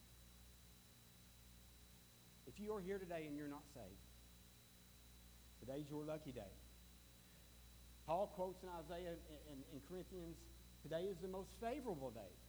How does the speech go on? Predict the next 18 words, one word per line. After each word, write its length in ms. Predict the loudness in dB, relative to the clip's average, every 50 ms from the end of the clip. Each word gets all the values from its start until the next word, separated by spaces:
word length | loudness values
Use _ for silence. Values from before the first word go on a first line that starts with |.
| -12 -12 -12 -8 -2
Not 160 | 0 2 2 2
just 240 | 2 0 0 0
the 80 | 0 2
day 160 | 2 4 4
of 80 | 2 2
sal-, 240 | 0 -2 -2 -2 -4
it's, 160 | -6 -8 -8 -8 -6 -2
today's 240 | 0 2 2 2 2
the 80 | 2
day 160 | 2 2 2 2
of 80 | 2
salvation, 400 | 0 0 0 0 0 0 0 -2
but 160 | -2 0 -2
it's 100 | -2 0
the 80 | 0 2
most 220 | 2 2 2 0 0 0
favorable 480 | 0 0 0 2 2 2 2 2 0 0 -2
day 160 | -4 -6 -6